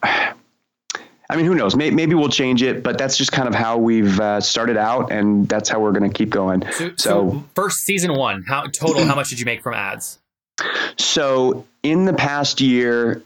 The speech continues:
Speaker 1: okay, ads alone. So I was gonna say the whole business, 'cause we do also do some coaching. So we do a tiny little bit of hawking our own stuff.
Speaker 2: Okay, ignore the co-,
Speaker 1: Tiny little bit.
Speaker 2: ignore the coaching stuff.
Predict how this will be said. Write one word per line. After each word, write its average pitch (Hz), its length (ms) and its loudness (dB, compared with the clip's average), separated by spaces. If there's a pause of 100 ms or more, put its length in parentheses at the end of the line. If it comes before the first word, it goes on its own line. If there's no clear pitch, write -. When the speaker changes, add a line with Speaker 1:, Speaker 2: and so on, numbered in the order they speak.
(140)
Speaker 1:
okay, 104 360 0
ads 101 260 0
alone. 92 260 2
So 110 80 0
I - 20 0
was 110 60 0
gonna 123 120 2
say 147 120 0
the 123 100 2
whole 117 200 0
business, 101 340 0
'cause 117 160 0
we 135 100 4
do 151 160 4
also 143 280 0
do 120 160 4
some 123 240 0
coaching. 101 380 0
So 165 120 0
we 175 60 4
do 185 100 4
a 185 60 2
tiny 185 420 0
little 147 260 2
bit 117 120 2
of 95 60 0
hawking 110 340 0
our 101 100 2
own 95 80 2
stuff. - 300 -2
Speaker 2:
Okay, 135 140 -8
ignore 247 180 2
the 311 80 4
co-, 311 60 4
Speaker 1:
Tiny 294 120 6
little 254 120 4
bit. 139 120 2
Speaker 2:
ignore 160 200 0
the 156 80 -2
coaching 117 340 -4
stuff. - 360 -8